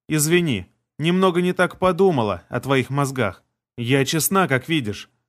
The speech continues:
Мне действительно очень хочется получить информацию по этим вещам. Поэтому я решилась на такой шаг. Импровизация, не более.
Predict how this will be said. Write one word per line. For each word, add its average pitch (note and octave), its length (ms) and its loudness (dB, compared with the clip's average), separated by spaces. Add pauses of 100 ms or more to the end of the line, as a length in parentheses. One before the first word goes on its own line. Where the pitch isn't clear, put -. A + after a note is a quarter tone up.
Мне C#3 280 2
действительно D#3+ 640 0
очень F3+ 240 2
хочется E3 420 0
получить D3 540 0
информацию D#3+ 760 0
по A#2+ 100 0
этим B2 280 0
вещам. A#2+ 500 -2 (300)
Поэтому D#3 540 2
я D3 180 4
решилась F#3+ 440 2
на D#3+ 120 -2
такой D3+ 300 0
шаг. A#2 360 -2 (260)
Импровизация, E3+ 920 2
не B2 140 0
более. C3+ 540 -2